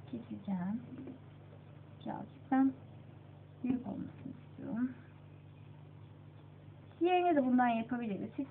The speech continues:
sıkıntı değil. Hemen kesin. Bunun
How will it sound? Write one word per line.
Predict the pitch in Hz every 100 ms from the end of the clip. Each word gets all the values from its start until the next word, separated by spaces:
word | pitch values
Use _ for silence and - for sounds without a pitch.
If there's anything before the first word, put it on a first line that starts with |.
| -
sıkıntı | 220 202 196 196 185
değil. | 180 - 196 - - - - - - - - -
Hemen | 208 202 233 262 - - - - - - - -
kesin. | 349 294 - 262 262 - - - - - - - - - - - - - - - - - -
Bunun | 427 311 277